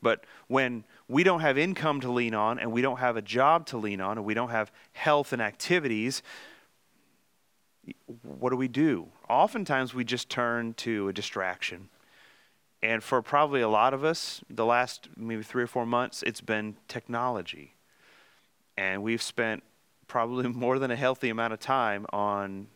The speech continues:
social media, um, watching videos on YouTube. Um,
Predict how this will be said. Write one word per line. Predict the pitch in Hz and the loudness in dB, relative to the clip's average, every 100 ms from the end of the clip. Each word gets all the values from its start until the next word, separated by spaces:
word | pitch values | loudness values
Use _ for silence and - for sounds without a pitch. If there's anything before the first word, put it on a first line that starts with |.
| _ | _
social | - 120 110 110 | -4 -2 -2 -4
media, | 107 123 131 131 131 131 _ - - - _ | -2 0 2 2 2 -2 _ -20 -20 -20 _
um, | - 101 101 98 98 95 - | -4 0 2 0 -2 -8 -10
watching | 104 117 120 - 120 113 110 98 - _ 117 | 2 2 2 0 -4 -4 -6 -10 -20 _ -20
videos | 101 123 131 131 127 123 123 120 - | -2 0 2 2 2 2 0 -4 -8
on | - 110 107 104 104 98 101 - | -4 0 0 0 -2 -6 -10 -2
YouTube. | 127 - 139 131 131 - _ - _ - | -2 0 0 0 -2 -8 _ -20 _ -8
Um, | 101 95 92 95 | -4 -2 -2 -6